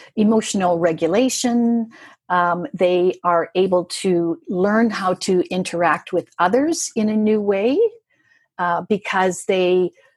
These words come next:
are, they have learned about relationships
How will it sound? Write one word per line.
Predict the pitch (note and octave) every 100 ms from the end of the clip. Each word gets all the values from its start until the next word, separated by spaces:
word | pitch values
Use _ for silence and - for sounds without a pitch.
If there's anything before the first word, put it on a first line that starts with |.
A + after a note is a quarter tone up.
| _ -
are, | F3+ F3+ F3+ -
they | G#3
have | G3+ A3 G3
learned | F#3+ A3 A3+ A3 A3 G3 -
about | F#3 E3+ F3 F3 E3+ - - -
relationships | F#3 F#3 F#3+ B3+ - G3 F3 - D3+ A3+ - - -